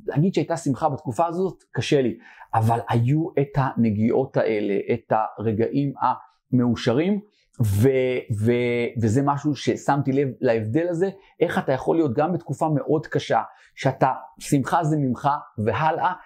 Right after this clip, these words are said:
אבל גם באותה תקופה אתה יכול ל-, ל-, ל-, לייצר הרבה רגעי אושר, וזה הרבה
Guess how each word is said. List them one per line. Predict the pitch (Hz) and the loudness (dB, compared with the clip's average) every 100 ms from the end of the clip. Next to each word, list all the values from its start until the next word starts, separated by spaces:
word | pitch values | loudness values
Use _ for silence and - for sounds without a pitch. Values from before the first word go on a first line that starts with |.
| _ | _
אבל | 113 120 117 | -2 0 2
גם | 175 170 | 2 2
באותה | 139 143 151 | 2 0 -4
תקופה | - 117 - 156 139 | -6 -6 -2 -2 -2
אתה | 120 131 117 - | -4 -2 -2 -2
יכול | 113 - 160 170 170 - - - | -4 -2 0 0 -4 -10 -20 -2
ל-, | 110 113 | 2 2
ל-, | 113 113 110 110 110 | 0 0 0 -2 -4
ל-, | 110 107 104 101 | 0 0 0 0
לייצר | 110 104 - 147 147 143 - | -2 -2 -2 -2 -2 -4 -6
הרבה | - 107 107 139 147 - | -4 0 2 2 0 -2
רגעי | 110 104 123 120 - | -2 0 0 0 0
אושר, | 135 151 - 196 190 - - | 0 0 0 0 -2 -12 -8
וזה | 101 113 98 113 | 0 2 2 0
הרבה | 117 110 117 | 0 2 2